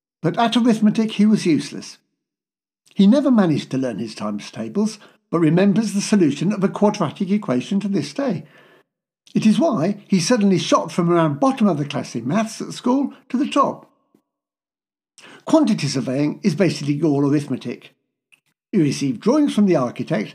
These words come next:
and from them work out how many bricks, how much cement and other materials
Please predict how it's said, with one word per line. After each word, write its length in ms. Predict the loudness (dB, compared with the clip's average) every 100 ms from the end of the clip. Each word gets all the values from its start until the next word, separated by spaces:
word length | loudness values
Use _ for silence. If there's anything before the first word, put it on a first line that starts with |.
| _
and 100 | -4
from 220 | 0 2 2
them 140 | 2
work 260 | 2 2 0
out 160 | -2
how 100 | -2
many 200 | -2 -2
bricks, 500 | -4 -8 -10 -14 -16 -20 -20 -20 -8
how 120 | -2
much 140 | -2 -2
cement 560 | -4 0 2 0 -4 -12 -4
and 120 | -2
other 140 | 0
materials 600 | -2 -2 -2 0 0 -2